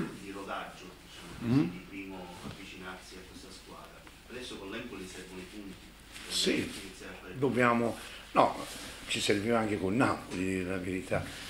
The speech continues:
Speaker 2: Devo dire che abbiamo una, con Napoli abbiamo lavorato in non possesso discretamente. Ora, in questi dieci giorni, tra virgolette, ho cercato di lavorare col gruppo nella fase di, di possesso, nella fase,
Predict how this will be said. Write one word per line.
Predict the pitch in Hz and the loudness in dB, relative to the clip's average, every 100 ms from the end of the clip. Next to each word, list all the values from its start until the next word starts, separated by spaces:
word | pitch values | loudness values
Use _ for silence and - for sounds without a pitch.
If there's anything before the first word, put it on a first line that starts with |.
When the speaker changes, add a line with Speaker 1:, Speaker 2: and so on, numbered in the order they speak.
| - - - | -8 -10 0
Speaker 2:
Devo | 120 113 | 4 6
dire | 120 123 120 | 8 8 8
che | 120 120 120 117 117 120 - | 8 8 10 10 8 6 0
abbiamo | 117 120 123 | 2 4 4
una, | 123 120 | 6 4
con | 123 117 | 4 4
Napoli | 127 160 151 | 6 8 6
abbiamo | 123 117 113 | 6 4 4
lavorato | 110 110 117 | 6 6 6
in | 110 | 6
non | 110 110 | 2 2
possesso | 107 107 - - 170 - 123 | 0 2 6 6 6 2 2
discretamente. | 107 101 - 101 104 104 92 92 - - | 2 0 0 2 2 2 0 -4 -10 -10
Ora, | 117 117 123 117 98 - - - - - - - - | 0 2 4 4 0 -10 -16 -16 -16 -16 -18 -16 -4
in | 98 | -2
questi | 110 104 110 | 0 0 0
dieci | 104 101 101 | 2 2 2
giorni, | 98 127 110 | 4 4 4
tra | 95 101 | 0 0
virgolette, | 95 98 101 110 113 - 135 135 - - - - - - - - - - | 2 2 2 2 0 2 0 0 -8 -16 -18 -18 -18 -18 -16 -16 -16 -8
ho | 98 | -2
cercato | 95 117 95 113 107 | 2 2 2 2 4
di | 104 | 4
lavorare | 95 95 101 104 98 | 4 4 4 4 2
col | 107 101 | 0 0
gruppo | 104 110 104 | 0 0 2
nella | 101 98 | 2 2
fase | 95 101 101 98 | 0 -2 0 0
di, | 92 101 101 101 | 2 2 2 0
di | 95 | -4
possesso, | 95 92 - 143 120 - 92 | -2 0 8 10 8 4 -2
nella | 98 | -4
fase, | 98 104 104 98 | -2 0 2 0